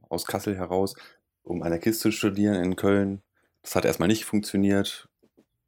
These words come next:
Die nehmen nicht so gerne Schulabgänger. Dann, äh,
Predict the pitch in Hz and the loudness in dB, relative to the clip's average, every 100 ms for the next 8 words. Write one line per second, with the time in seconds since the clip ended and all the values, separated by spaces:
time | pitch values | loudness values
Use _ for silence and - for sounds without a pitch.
0 | _ _ - _ - 80 87 87 82 - | _ _ -20 _ -2 0 0 0 -4 -2
1 | 82 80 82 _ _ _ _ _ - - | 0 -2 -4 _ _ _ _ _ -14 -2
2 | 113 107 - - 92 95 92 - - - | 2 2 0 -2 0 0 0 -4 -10 -16
3 | _ - - _ _ 82 82 82 80 69 | _ -20 -20 _ _ -2 0 0 0 -4
4 | 76 | -6